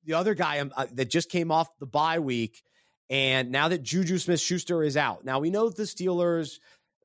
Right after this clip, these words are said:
eh, not the best offense, but they're still gonna produce, uh, enough. Pat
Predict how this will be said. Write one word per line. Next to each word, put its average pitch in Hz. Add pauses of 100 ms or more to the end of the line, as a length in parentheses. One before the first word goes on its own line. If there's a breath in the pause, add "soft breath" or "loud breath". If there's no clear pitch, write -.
eh, 240
not 202
the 220
best 214
offense, 170
but 180
they're 185
still 208
gonna 226
produce, 175 (680)
uh, 151
enough. 135 (800)
Pat 135